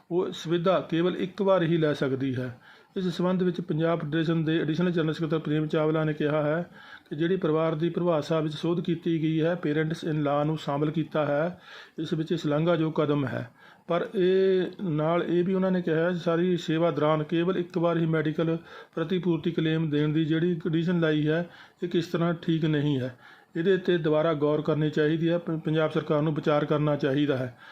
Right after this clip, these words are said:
ਪੰਜਾਬ ਸਰਕਾਰ ਨੂੰ ਮੁਲਾਜ਼ਮਾਂ ਦੀਆਂ ਹੋਰ ਵੀ ਕਾਫੀ ਮੰਗਾਂ ਹਨ, ਉਹਨਾਂ ਵੱਲ ਵੀ ਧਿਆਨ ਦੇਣਾ ਜਾ ਸਕਦਾ। ਜਿਵੇਂ ਕਿ ਪੰਜਾਬ ਸਰਕਾਰ ਡੀ ਏ ਦੇ ਮਾਮਲੇ ਦੇ ਵਿੱਚ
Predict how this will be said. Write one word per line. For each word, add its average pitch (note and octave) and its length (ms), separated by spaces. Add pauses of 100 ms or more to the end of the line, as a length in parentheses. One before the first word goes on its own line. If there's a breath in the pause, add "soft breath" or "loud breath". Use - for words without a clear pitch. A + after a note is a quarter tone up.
(240 loud breath)
ਪੰਜਾਬ D#3 200
ਸਰਕਾਰ E3 180
ਨੂੰ E3 100
ਮੁਲਾਜ਼ਮਾਂ D#3 400
ਦੀਆਂ D#3+ 140
ਹੋਰ D3+ 180
ਵੀ E3+ 100
ਕਾਫੀ D#3 260
ਮੰਗਾਂ D3+ 360
ਹਨ, D#3 200 (340 loud breath)
ਉਹਨਾਂ F3 180
ਵੱਲ D#3+ 200
ਵੀ D#3+ 120
ਧਿਆਨ D#3+ 340
ਦੇਣਾ D3 240
ਜਾ C#3+ 200
ਸਕਦਾ। C3 380 (380 loud breath)
ਜਿਵੇਂ D#3+ 240
ਕਿ E3+ 160
ਪੰਜਾਬ D3+ 400
ਸਰਕਾਰ D3+ 360
ਡੀ C#3+ 240
ਏ D#3 80
ਦੇ D#3+ 80
ਮਾਮਲੇ D3 360
ਦੇ D3 100
ਵਿੱਚ D#3 280